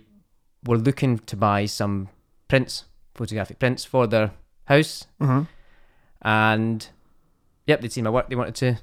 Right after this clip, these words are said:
Speaker 1: to buy some. I think, I think I had a, ah, yeah, I must have had a website back then,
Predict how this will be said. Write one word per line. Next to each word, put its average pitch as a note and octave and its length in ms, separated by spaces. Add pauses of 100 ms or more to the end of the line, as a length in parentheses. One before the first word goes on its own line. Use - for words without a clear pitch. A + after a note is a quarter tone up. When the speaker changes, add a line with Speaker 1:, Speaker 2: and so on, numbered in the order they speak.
(180)
Speaker 1:
to - 80
buy C3+ 140
some. D#3 200
I C3 40
think, F3+ 200
I - 40
think G3 160
I A#2 40
had G2+ 100
a, F#2+ 200
ah, C#3 60
yeah, C#3 140
I C3+ 40
must D#3+ 140
have A2 80
had G2 60
a F#2+ 40
website F#2 400
back B2 180
then, A2 240